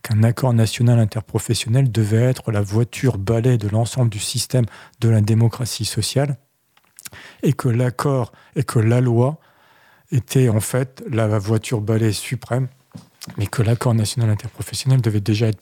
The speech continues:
plus haut, l'accord de branche plus haut et l'accord de branche, euh, de, d'entreprise plus haut. Donc on voit bien que le système évolue et que finalement les lobbyings avec le temps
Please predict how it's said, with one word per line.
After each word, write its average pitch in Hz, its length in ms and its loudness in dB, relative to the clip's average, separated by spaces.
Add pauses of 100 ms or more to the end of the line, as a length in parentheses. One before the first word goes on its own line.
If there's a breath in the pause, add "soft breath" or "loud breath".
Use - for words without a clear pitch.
plus - 220 -4
haut, 113 220 2 (360 loud breath)
l'accord 110 220 -4
de 104 80 0
branche 95 260 -4
plus - 160 -4
haut 117 220 2 (100)
et - 20 -8
l'accord 98 280 -8
de 95 80 -6
branche, 107 400 -4 (180)
euh, 117 240 2
de, 117 160 2
d'entreprise 110 600 -4
plus - 200 -2
haut. 120 80 2 (340 loud breath)
Donc 117 140 -2
on 147 60 2
voit 139 200 2
bien 156 220 0
que - 140 -6
le 113 100 -4
système 139 640 -4
évolue 113 460 2 (500 loud breath)
et 135 80 -2
que 143 500 0
finalement 151 720 0
les 127 140 2
lobbyings 143 760 2 (200)
avec 123 380 0
le 123 80 0
temps 127 400 -2